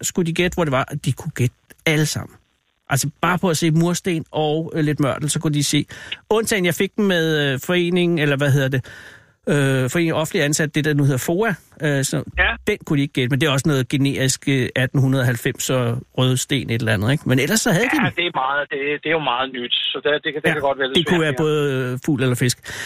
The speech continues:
Speaker 1: Men de gamle
Speaker 2: Ja, lige
Speaker 1: sten,
Speaker 2: præcis.
Speaker 1: det er altså imponerende. Og det er det,
Speaker 2: Ja, det er.
Speaker 1: som, øh, gør et god, et godt fag.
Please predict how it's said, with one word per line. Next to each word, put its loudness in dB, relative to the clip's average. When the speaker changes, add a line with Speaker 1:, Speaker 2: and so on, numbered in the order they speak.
Speaker 1:
Men 2
de 0
gamle 0
Speaker 2:
Ja, 2
lige 2
Speaker 1:
sten, 0
Speaker 2:
præcis. -4
Speaker 1:
det 2
er 2
altså 0
imponerende. -2
Og 0
det 4
er 0
det, 0
Speaker 2:
Ja, -4
det -8
er. -2
Speaker 1:
som, 2
øh, 2
gør 2
et -6
god, -2
et -2
godt 0
fag. 0